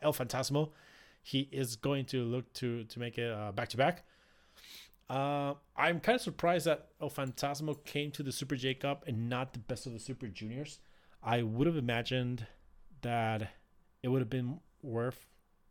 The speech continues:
more worth for him to go to Super Juniors. Uh, m-, mainly because <laughs> why would you wanna come to the U S? <laughs> But I guess they do want to have the previous winner representing.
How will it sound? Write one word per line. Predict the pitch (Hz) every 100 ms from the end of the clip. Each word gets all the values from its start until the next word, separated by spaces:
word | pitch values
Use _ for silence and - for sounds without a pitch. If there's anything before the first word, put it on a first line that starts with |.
| -
more | 123 120
worth | 110 123
for | - 123
him | 127
to | 110
go | 107 110
to | 107 107
Super | - 113 101
Juniors. | - 123 165 175 - - - -
Uh, | 113 110 101 - - - - - - - - - _ _ _ _ _ _ _ _ _ _ _ _ 226
m-, | 151 143 151
mainly | 165 196 190
because | 156 143 143 -
<laughs> | 110
why | 117
would | 147 135
you | 131
wanna | 127
come | - 110
to | 120
the | 123
U | 107 107
S? | 123 170 - - 208 - 214
<laughs> | - - - - _
But | 139 135 127 131 - -
I | - 190 127
guess | 104 143 147
they | 165
do | 131 107 127
want | 131 127 127 117 -
to |
have | 117 117 107 107 101 - - 110
the | 107
previous | - - 110 104 110 104
winner | 101 104 101 101
representing. | 104 95 107 101 92 101 101